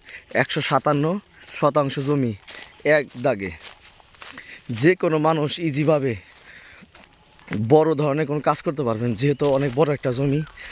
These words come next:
রাস্তার সাথে প্রাইভেট কার ঢুকবে, যে কোনো গাড়ি ঢুকবে, বড় কোনো গাড়ি ঢুকবে। এই যে সীমানা এরিয়া। ভাই, এই পুকুরটা আছে না নাই?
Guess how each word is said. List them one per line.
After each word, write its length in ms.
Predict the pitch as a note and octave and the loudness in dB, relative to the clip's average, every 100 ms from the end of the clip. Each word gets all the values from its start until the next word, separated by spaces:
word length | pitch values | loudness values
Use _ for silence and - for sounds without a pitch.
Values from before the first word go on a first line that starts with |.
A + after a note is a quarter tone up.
| - - | -10 0
রাস্তার 400 | B2+ C#3+ - C#3+ | 2 2 0 -2
সাথে 320 | D#3 C#3+ C#3 | -2 -2 -2
প্রাইভেট 400 | A2 C#3+ D3 C3+ | 2 2 2 0
কার 140 | D3+ | -2
ঢুকবে, 360 | B2+ C3+ A#2+ C3+ - - - - - | -2 -4 -2 -4 -4 -16 -18 -16 -10
যে 220 | A#2 C3 E3 | -2 0 2
কোনো 220 | D3+ D3 | 2 2
গাড়ি 240 | D3+ D3 | 2 2
ঢুকবে, 380 | C3+ D3+ B2 G#2+ | 0 -2 -2 -2
বড় 240 | A#2 D3+ D3 | 0 0 0
কোনো 220 | C3+ C3+ | -2 0
গাড়ি 200 | C3 B2 | 0 0
ঢুকবে। 300 | B2 G2 G2+ - - - - - - - - - - - - - - - - - - - - - - - - - - - - - - - - - - | -2 -2 -6 -8 -16 -20 -20 -18 -16 -16 -18 -20 -20 -20 -20 -20 -20 -20 -20 -18 -16 -16 -16 -16 -14 -12 -12 -16 -20 -18 -16 -16 -16 -18 -20 -20 -4
এই 100 | C#3+ | -2
যে 120 | C3 | -2
সীমানা 460 | B2 - C#3 B2 A#2 | 0 0 0 0 0
এরিয়া। 300 | A#2 A2 A2 - - - - - - - - - - - - - | 0 0 -4 -6 -14 -14 -14 -14 -12 -14 -14 -14 -16 -20 -14 4
ভাই, 340 | E3 G#3 E3+ C#3 _ _ _ _ - | 6 6 2 -6 _ _ _ _ 0
এই 100 | F3+ | 2
পুকুরটা 380 | B3+ G#3+ A3+ A#3+ | 4 4 4 2
আছে 180 | A3+ | 0
না 80 | A3+ | 0
নাই? 240 | G#3+ E3+ | 2 0